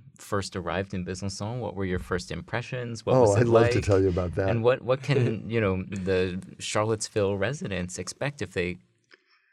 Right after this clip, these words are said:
Speaker 1: go
Speaker 2: Well,
Speaker 1: to visit
Speaker 2: first
Speaker 1: our
Speaker 2: of
Speaker 1: sister
Speaker 2: all,
Speaker 1: city?
Speaker 2: it's a beautiful city.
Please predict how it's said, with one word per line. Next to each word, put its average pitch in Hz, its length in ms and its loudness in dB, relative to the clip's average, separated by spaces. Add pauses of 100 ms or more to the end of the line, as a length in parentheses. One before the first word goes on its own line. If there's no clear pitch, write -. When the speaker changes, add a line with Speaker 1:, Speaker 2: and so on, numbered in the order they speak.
(160)
Speaker 1:
go 98 120 -4
Speaker 2:
Well, 113 100 6
Speaker 1:
to 95 40 2
visit 104 160 2
Speaker 2:
first 151 120 6
Speaker 1:
our 92 80 2
Speaker 2:
of 98 60 2
Speaker 1:
sister 87 240 2
Speaker 2:
all, - 40 -2
Speaker 1:
city? 117 400 -10
Speaker 2:
it's 107 180 -2
a 95 60 -2
beautiful 104 420 0
city. 85 440 -2